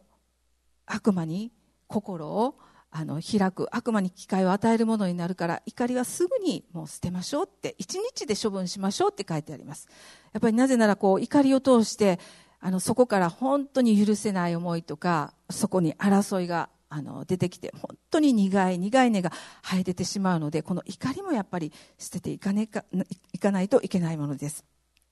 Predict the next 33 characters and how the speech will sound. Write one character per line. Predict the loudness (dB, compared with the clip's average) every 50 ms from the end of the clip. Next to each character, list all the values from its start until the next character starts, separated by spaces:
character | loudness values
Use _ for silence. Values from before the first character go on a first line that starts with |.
| _ _ _ _ _ -20 -20 -20 -20 -20 -18 -10
で | -6 -6
す | -6 -4
か | -4 0
ら、 | 0 0 0 0 -4 -10 -20 _ -20 -16 -10
あ | -8 -6
の、 | -4 -4 -4 0 0
私 | 2 4 2 2 2
た | 2 -2 -4
ち | -2 0
が、 | 2 4 4 4 4 2
ま | 0 0 -2 -2 -4 _ _ -16
あ、 |
さ | -8 -2 -2
っ | -2
き | -2 -2
も | -4 -2
話 | 0 2 2 2 0 0
し |
た | -2 -4
よ | -2 -2
う |
に、 | -2 -2 -2
私 | 0 2 2 2 2 2
た | 0 -2
ち | 0 -2 -4
の | -4 -2 -2
内 | -2 -2 -2 -2 -2
側、 | 0 2 4 4 4 2 0 -2 -6
心 | -6 -2 2 4 4 6 6
が | 2 0 -2 -2
絶 | -4 -2 0
え | 0 2 2 2 0
ず、 | 0 0 2 6 6 6 4